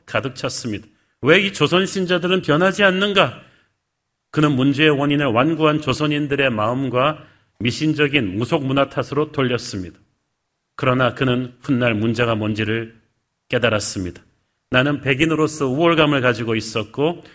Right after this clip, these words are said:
조선인들이 내 말을 듣지 않는 것을 참을 수 없었다"고 고백했습니다. 그래서 성공적인 사역을 갈망했지만 그의 영혼은 극심한 피로와 영적 메마름에 시달리고 있었죠.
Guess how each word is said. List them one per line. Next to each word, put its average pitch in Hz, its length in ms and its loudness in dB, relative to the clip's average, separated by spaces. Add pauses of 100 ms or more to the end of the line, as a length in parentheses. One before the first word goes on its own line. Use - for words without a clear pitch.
(120)
조선인들이 147 640 2
내 127 120 2
말을 151 280 2
듣지 151 260 -4
않는 139 240 0
것을 135 400 -2 (220)
참을 196 300 -2
수 190 180 0
없었다"고 143 640 -2
고백했습니다. 123 800 -4 (760)
그래서 147 320 2
성공적인 156 640 4
사역을 151 440 0
갈망했지만 143 1040 -2 (300)
그의 143 280 0
영혼은 131 320 0
극심한 156 560 -4
피로와 135 560 -2 (280)
영적 143 420 0
메마름에 123 480 -2
시달리고 120 520 -2
있었죠. 101 540 -8